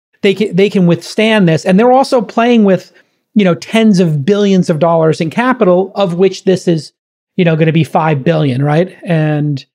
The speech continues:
i-, it's just not going to, uh, be as much of a, an impact on it.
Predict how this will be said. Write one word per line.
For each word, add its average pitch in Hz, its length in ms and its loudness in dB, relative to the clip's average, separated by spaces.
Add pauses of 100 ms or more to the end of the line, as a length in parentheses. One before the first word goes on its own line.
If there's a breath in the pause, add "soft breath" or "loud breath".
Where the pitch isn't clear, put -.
(360)
i-, - 40 -6
it's - 380 -6
just 156 160 -6
not 156 260 0
going 147 300 0
to, 143 540 -4 (580)
uh, 147 260 -4
be 170 260 2
as 151 180 -2
much 160 240 0
of 143 220 -2
a, 143 360 -4
an 156 100 0
impact 147 460 0
on 139 180 -2
it. 139 180 -6